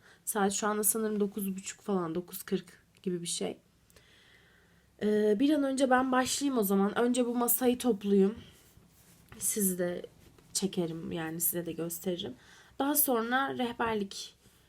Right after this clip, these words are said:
ve gelişim testimizi çözelim. Beşer test çözeceğim, on test ama zaten bu sorular, bu testler hani çok, çok sorulu değil.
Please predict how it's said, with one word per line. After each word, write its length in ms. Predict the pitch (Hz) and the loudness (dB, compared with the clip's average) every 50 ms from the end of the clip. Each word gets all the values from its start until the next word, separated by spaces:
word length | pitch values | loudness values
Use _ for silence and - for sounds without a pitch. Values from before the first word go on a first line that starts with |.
| _ _ _ _ _ - - | _ _ _ _ _ -6 4
ve 100 | 202 220 | 6 6
gelişim 420 | 202 202 233 226 214 - - 214 208 | 8 8 6 6 6 2 -2 0 2
testimizi 600 | 214 214 202 - - 190 190 208 202 202 208 - | 4 4 4 4 4 4 2 2 2 -2 -2 -2
çözelim. 500 | - 226 208 185 175 165 165 160 180 - - - _ - | 2 2 2 2 2 0 -2 -4 -6 -12 -16 -20 _ -2
Beşer 400 | 202 220 208 214 214 202 196 196 | -2 0 0 2 2 0 0 2
test 240 | 190 175 175 - | 0 -2 -2 -2
çözeceğim, 360 | - 185 170 170 185 196 202 196 | -2 -2 -2 -2 -2 -2 -2 0
on 220 | - 202 202 190 180 | 2 4 6 6 4
test 280 | 180 185 190 190 - - | 4 2 0 0 0 0
ama 240 | - 202 202 202 196 | 2 2 4 4 4
zaten 420 | 196 202 202 196 202 190 185 180 | 4 2 2 2 0 -2 -2 -2
bu 80 | 180 180 | -4 -8
sorular, 520 | - - 190 185 185 180 180 175 - - - | -4 -2 -2 0 0 -2 -2 -4 -6 -10 -10
bu 140 | 196 190 196 | -10 -10 -6
testler 380 | - 196 185 - - 180 170 175 | -2 -2 -2 -2 -2 -4 -4 -4
hani 220 | 175 170 175 180 | -4 -4 -6 -4
çok, 460 | - 180 170 - - - 180 175 175 | -4 -6 -6 -4 -2 -2 -2 -2 -2
çok 180 | - 190 185 - | -4 -4 -4 -2
sorulu 400 | - 190 170 175 170 170 170 170 | -2 -2 -2 -2 -2 -6 -2 0
değil. 220 | 180 165 160 - | 0 0 0 -4